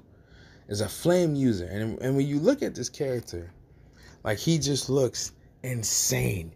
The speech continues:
He gives me, if I could compare him to anyone, which is so crazy because when I first saw him, okay,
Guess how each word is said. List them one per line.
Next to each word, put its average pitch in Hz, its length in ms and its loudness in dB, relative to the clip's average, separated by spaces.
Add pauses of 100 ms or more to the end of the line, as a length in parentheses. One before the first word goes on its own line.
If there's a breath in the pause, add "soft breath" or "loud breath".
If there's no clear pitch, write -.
(320 soft breath)
He 202 220 2
gives 196 380 4
me, 120 520 -2 (320 soft breath)
if 117 140 -6
I 165 100 0
could 170 180 -2
compare 180 420 4
him 165 240 0
to 123 120 -4
anyone, 87 500 -8 (360 soft breath)
which 131 160 2
is 120 100 2
so 170 140 6
crazy 151 400 0
because 113 240 -2
when 113 100 -4
I 110 60 -2
first 175 420 -2
saw 160 240 -2
him, 90 300 -6 (500 loud breath)
okay, 98 380 -2